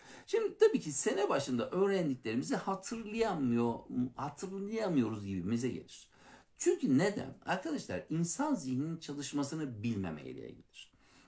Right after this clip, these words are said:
İnsan zihni öğrendiklerinin hepsini aklında tutamaz arkadaşlar.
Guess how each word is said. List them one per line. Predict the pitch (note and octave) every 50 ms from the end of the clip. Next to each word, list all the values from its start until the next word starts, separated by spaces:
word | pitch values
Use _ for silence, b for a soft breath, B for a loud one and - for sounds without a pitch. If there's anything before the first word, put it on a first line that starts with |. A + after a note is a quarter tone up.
| b b
İnsan | F3 F3 F3+ F3 - - E4 F4 F4 C4
zihni | E3 - - - E2+ - - -
öğrendiklerinin | B2+ D3 E3+ F#3+ G#3 G3+ G3 F#3 D#3+ C#3 - - G2 F#2 F2+ E2
hepsini | - - - D#3 G3 A3+ - - - - - - D2+ - - - _ _ _ -
aklında | - - - - - - F#3 F3 E3+ E3 -
tutamaz | - - - C3+ A2+ G2 E2 D#2 E2+
arkadaşlar. | - - - - - - - - - _